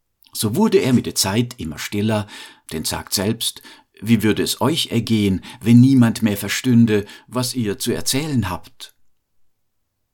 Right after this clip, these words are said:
Nun waren seine Eltern arm an Gütern, aber reich an Güte,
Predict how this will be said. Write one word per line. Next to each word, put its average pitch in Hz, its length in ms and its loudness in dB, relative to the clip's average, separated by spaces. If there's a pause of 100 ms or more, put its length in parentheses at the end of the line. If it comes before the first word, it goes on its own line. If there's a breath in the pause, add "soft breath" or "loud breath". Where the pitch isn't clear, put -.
Nun 120 160 8
waren 185 300 4
seine 143 260 0
Eltern 120 460 0
arm 95 340 -4
an 123 220 -2
Gütern, 117 760 -2
aber 104 200 0
reich 87 500 -6
an 123 180 0
Güte, 131 480 -8